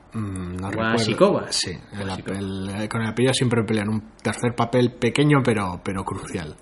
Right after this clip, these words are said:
Speaker 2: Sí. Y es una película un tanto extraña.
Speaker 1: Es una película, como muchas otras del director, es, es en general, es una película muy, muy ambiental, muy de atmósfera, muy de,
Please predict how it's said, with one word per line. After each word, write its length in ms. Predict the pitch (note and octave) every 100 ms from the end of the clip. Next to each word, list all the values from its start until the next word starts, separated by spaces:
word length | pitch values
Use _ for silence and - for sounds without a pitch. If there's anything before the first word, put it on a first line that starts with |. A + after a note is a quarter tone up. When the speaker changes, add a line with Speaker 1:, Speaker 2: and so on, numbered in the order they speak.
| - -
Speaker 2:
Sí. 580 | - - D3 - - - - - - - - - - - - - - - - - -
Y 480 | F#3+ G3 G3 F#3 - - - -
es 160 | - A#3+
una 160 | G#3+
película 460 | - F#3 F#3+ - -
un 200 | F#3+ F#3
tanto 400 | F3 E3+ D#3+ D#3
extraña. 680 | B2+ - - - A#2+ B2 -
Speaker 1:
Es 140 | -
una 180 | D#3+ A#2
película, 640 | A2+ A2+ A#2+ A#2+ A#2 - - - - -
como 260 | - G2 F2+
muchas 720 | F#2+ F#2 - G#2 G2+ G2 F#2+ -
otras 420 | G#2 G2+ G#2 G2+
del 340 | G2+ G2 G2 F#2+
director, 540 | G2+ G2 - A#2 A#2
es, 120 | G#2+ -
es 200 | A#2 A2+ B2+
en 60 |
general, 520 | A#2+ A#2+ B2+ B2+ A2+
es 120 | A2+ A#2+
una 180 | A2
película 320 | G2 G2 A2 G#2+
muy, 300 | G2+ G#2+ G#2
muy 220 | G2 G2+
ambiental, 540 | A2 G2 F2+ F#2 G2
muy 160 | F2+ G2
de 80 | G#2
atmósfera, 640 | F2+ G2 G#2+ - F2 E2
muy 260 | E2+ F#2+ G#2
de, 380 | A2+ G#2+ F#2+